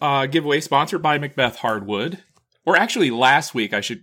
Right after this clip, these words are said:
let's go back a little bit. Last week's giveaway sponsored by Macbeth Hardwood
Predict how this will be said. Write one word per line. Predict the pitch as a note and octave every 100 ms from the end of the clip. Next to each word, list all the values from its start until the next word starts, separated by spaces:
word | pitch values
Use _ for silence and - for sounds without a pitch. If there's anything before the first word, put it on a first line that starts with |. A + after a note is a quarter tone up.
| -
let's | C#3 -
go | E3
back | G#2+ F#2+
a | G2
little | F2+
bit. | E2+ -
Last | D3 F3 G3
week's | F3+ C#3+
giveaway | - B2 A2+
sponsored | G2+ - A2 - G#2
by | G#2+
Macbeth | G2 G#2 G#2 -
Hardwood | G2+ F#2+ G2+